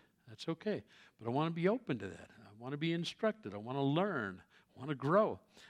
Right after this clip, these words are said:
Verse thirteen, "And we're doing this all while we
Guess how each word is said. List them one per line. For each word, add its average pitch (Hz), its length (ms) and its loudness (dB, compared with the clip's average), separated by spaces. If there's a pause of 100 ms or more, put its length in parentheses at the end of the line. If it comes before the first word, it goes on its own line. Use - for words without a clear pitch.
(120)
Verse 175 240 6
thirteen, 170 500 4
"And 147 380 0
we're 147 160 4
doing 165 460 4
this 151 300 4
all 151 440 4 (500)
while 160 520 6
we 143 380 6